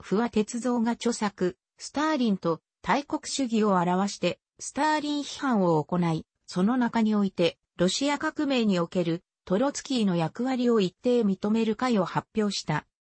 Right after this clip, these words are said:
そのため、以降日本共産党は新左翼党派を、トロツキストと呼称することを公式には、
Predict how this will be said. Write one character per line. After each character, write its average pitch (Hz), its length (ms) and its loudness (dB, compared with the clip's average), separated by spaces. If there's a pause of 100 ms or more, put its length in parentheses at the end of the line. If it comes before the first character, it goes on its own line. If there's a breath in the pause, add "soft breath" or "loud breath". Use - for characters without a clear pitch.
(180)
そ - 160 0
の 269 140 4
た 269 160 -2
め、 233 220 2 (200)
以 165 120 -6
降 285 200 4
日 285 140 0
本 269 240 0
共 269 240 -2
産 247 260 -4
党 196 220 2
は 160 140 0
新 233 260 0
左 277 240 0
翼 - 220 -4
党 247 160 2
派 180 220 -2
を、 170 180 -4 (200)
ト 175 140 2
ロ 277 160 2
ツ - 120 -12
キ 311 140 -6
ス - 120 -10
ト 175 120 0
と - 140 -8
呼 151 140 -4
称 240 260 0
す 240 160 -2
る 233 80 0
こ 233 160 -4
と 208 180 2
を 156 60 0
公 202 240 2
式 - 300 -2
に 196 160 4
は、 151 200 0